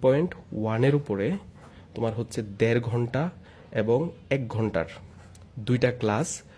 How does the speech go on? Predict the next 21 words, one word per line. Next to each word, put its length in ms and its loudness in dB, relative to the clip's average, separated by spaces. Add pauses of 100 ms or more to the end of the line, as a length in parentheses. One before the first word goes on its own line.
(180)
আমার 200 -2
YouTube 340 2
চ্যানেলে 340 0
আপলোড 360 -8
দেওয়া 160 -6
আছে। 220 -12 (640)
So 140 -6
তোমরা 240 0
চাইলে 220 0
কিন্তু 260 -2
ওইখান 320 -2
থেকে 180 -6
দেখে 220 0
নিতে 200 -4
পারবা। 300 -6 (640)
ওইখানে 360 4
আবার 120 2
সিকোয়েন্স 600 0
মেনটেন 320 0
করে 220 2
নাইন 380 0